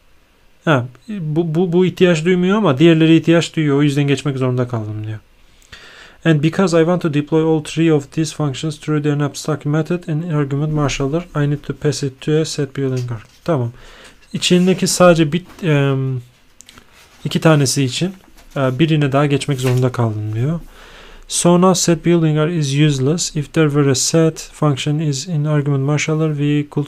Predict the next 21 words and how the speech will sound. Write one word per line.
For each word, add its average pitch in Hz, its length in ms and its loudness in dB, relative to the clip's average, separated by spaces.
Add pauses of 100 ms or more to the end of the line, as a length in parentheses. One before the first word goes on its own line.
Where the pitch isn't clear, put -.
(100)
call 147 200 2
it 135 80 -2
directly. 143 480 0
So 147 280 -4
it 147 120 -6
is 139 120 -6
time 151 200 -2
to 135 100 -2
make 135 220 -2
the 135 80 -2
function. 139 500 -4 (440)
The - 80 -2
first 175 300 0
step 151 280 -2
is 135 180 -4
to 147 80 -6
add 165 220 -2 (120)
the 143 160 0
new 143 400 2 (120)
abstract 151 440 -2
method 139 320 0